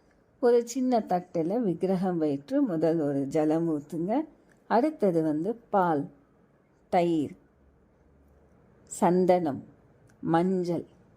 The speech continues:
குங்குமம், விபூதி, இளநீர்,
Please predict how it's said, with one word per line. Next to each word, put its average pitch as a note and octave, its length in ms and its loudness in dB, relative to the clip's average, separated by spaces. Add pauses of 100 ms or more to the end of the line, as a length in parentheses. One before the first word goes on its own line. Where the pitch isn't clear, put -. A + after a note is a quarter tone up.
(120)
குங்குமம், E3+ 680 -2 (500)
விபூதி, E3+ 800 0 (840)
இளநீர், E3 800 2